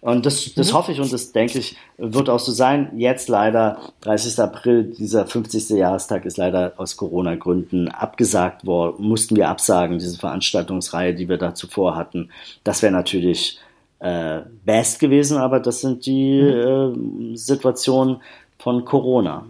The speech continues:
Speaker 1: äh, dass man eben nicht wirklich hundertprozentig planen kann.
Speaker 2: Um darüber erstmal hinwegzukommen, wird ja dein Film Bad Ways, der auch eine essayistische Metareflexion des Filmmachens und des Begehrens ist,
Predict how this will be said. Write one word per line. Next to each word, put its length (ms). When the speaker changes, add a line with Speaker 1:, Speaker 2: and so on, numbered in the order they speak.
Speaker 1:
äh, 340
dass 260
man 240
eben 360
nicht 300
wirklich 520
hundertprozentig 580
planen 280
kann. 240
Speaker 2:
Um 320
darüber 600
erstmal 360
hinwegzukommen, 1000
wird 260
ja 140
dein 320
Film 540
Bad 220
Ways, 200
der 180
auch 240
eine 240
essayistische 1000
Metareflexion 1120
des 160
Filmmachens 640
und 140
des 100
Begehrens 600
ist, 340